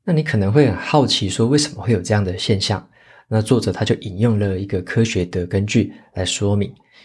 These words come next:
他说啊，如果我们要把自己读过的东西之后分享在这种社群媒体上，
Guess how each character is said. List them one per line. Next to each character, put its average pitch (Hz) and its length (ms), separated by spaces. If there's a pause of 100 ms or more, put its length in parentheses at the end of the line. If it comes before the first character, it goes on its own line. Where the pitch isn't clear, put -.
(240)
他 - 80
说 156 220
啊， 127 380
如 147 120
果 143 240
我 104 120
们 98 160
要 143 160
把 90 240
自 - 180
己 98 160
读 98 160
过 117 160
的 101 100
东 107 240
西 104 320 (240)
之 - 140
后 131 180
分 143 300
享 90 320
在 107 240
这 113 140
种 95 120
社 123 200
群 110 120
媒 98 160
体 - 180
上， 95 280